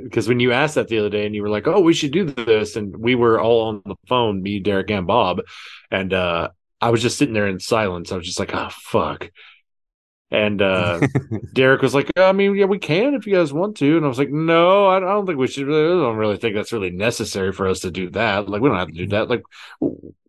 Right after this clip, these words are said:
Speaker 1: like, why, why would, you know, wh-, why would we do that?" And, uh,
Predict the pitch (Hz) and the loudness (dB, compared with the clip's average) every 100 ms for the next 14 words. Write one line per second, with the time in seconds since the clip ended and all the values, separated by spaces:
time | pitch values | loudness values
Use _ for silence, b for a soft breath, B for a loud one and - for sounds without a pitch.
0 | _ - - - 285 311 165 _ _ _ | _ -16 -16 -20 -18 -14 -16 _ _ _
1 | _ _ 254 170 156 160 160 170 156 175 | _ _ -2 2 2 4 4 2 0 -4
2 | 160 98 101 151 151 - 185 180 156 135 | -6 -4 -2 -2 -4 -2 2 4 4 4
3 | 120 104 95 90 _ b b b _ - | 4 4 2 -4 _ b b b _ -2
4 | 98 95 92 82 | -2 0 -2 -2